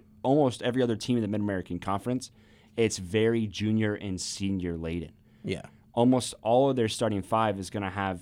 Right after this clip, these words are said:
Speaker 1: two to three juniors, two to three seniors. And this is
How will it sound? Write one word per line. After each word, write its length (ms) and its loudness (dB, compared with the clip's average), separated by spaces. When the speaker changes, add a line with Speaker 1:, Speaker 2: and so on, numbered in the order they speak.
Speaker 1:
two 240 0
to 80 -4
three 320 -6
juniors, 440 -4
two 140 -6
to 80 -4
three 320 -6
seniors. 600 -6
And 120 0
this 160 0
is 260 -6